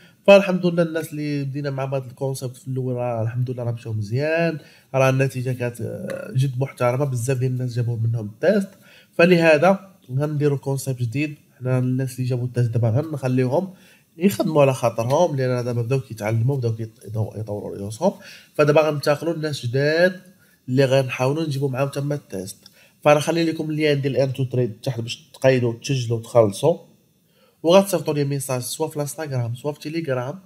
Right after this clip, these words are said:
باللي نتوما راه خلصتوا التيست. غندير لكم جروب غنجمعكم الناس اللي خلصوا في هاد اليومين، يعني الماكسيموم اليوم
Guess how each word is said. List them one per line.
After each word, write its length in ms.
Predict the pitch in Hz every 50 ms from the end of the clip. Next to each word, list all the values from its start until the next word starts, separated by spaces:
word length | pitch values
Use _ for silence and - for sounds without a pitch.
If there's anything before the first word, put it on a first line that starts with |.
| _ _ _ _ _ _ _ _ _ -
باللي 160 | 165 165 165
نتوما 280 | 160 - 156 151 156
راه 60 | 143 139
خلصتوا 460 | 135 - 139 139 131 131 - - 131
التيست. 360 | - - 196 220 202 202 -
غندير 260 | 180 175 180 190 185
لكم 240 | 185 185 175 165 160
جروب 260 | 147 160 180 208 208
غنجمعكم 600 | - 208 202 196 175 180 190 175 165 - 127 120 113 113 - _ -
الناس 260 | 127 143 170 165 170 180
اللي 120 | 170 170
خلصوا 300 | - 170 160 160 - 170
في 80 | 185 190
هاد 80 | 190
اليومين، 560 | 185 185 190 185 170 143 143 160 185 185 185 - _ _ _ _ _ _ _ _ _ _ -
يعني 280 | 127 135 131 127 131 131
الماكسيموم 600 | 127 131 147 147 147 - - 143 139 139 127 127
اليوم 460 | 123 127 139 160 190 233 202 - -